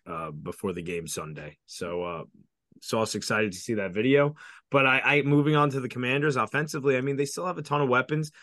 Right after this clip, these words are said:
Terry McLaurin, you have to, you have to assume is, is going to be, or, or can be as close as he can to a hundred percent at this point. You still have,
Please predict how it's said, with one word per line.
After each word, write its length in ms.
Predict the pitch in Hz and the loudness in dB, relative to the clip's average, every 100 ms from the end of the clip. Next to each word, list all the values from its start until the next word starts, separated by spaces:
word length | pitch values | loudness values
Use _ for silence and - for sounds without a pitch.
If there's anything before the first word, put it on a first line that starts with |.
| - - | -20 -2
Terry 240 | 127 139 | 4 4
McLaurin, 380 | 139 - 139 139 | 2 0 0 2
you 80 | 127 | 2
have 180 | 127 - | 0 -2
to, 140 | 120 | -4
you 220 | 123 113 | -2 0
have 160 | 120 120 | 0 2
to 100 | 123 | -2
assume 360 | 113 - 120 117 | -2 -4 -2 -2
is, 120 | 107 | -2
is 260 | 104 110 | -4 -6
going 280 | 87 110 110 | -4 -2 -2
to 120 | 104 104 | -4 -4
be, 260 | 110 113 - - - _ _ _ _ | -2 -2 -8 -20 -20 _ _ _ _
or, 220 | 110 110 | 0 0
or 240 | 95 110 - _ _ _ _ - - | 2 -2 -4 _ _ _ _ -14 -4
can 260 | 127 127 | 0 0
be 360 | 113 117 123 123 | 2 2 2 0
as 240 | 110 101 | -2 -4
close 440 | - - 120 113 110 | -8 -2 0 2 -2
as 80 | |
he 100 | 104 | -6
can 220 | 98 107 107 | -4 -4 -2
to 120 | 107 | -2
a 40 | |
hundred 240 | 101 104 101 | -2 -4 -4
percent 260 | 95 120 113 | -6 -4 -4
at 100 | 107 | -4
this 160 | 117 | -6
point. 380 | - 135 135 127 _ _ | -4 -2 -2 -4 _ _
You 80 | - | -10
still 240 | - 123 | -2 -2
have, 280 | 113 117 113 | 2 2 2